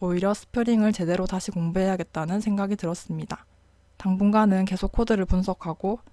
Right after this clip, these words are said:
관련 기술들을 공부하면서 제가 맡은 기능을 구현하며 실무 능력을 키워나갈 예정입니다.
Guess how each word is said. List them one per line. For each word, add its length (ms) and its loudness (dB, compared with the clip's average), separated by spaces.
관련 340 2
기술들을 480 0
공부하면서 920 0
제가 260 -2
맡은 380 -2
기능을 320 2
구현하며 680 0
실무 320 4
능력을 480 0
키워나갈 540 0
예정입니다. 640 -6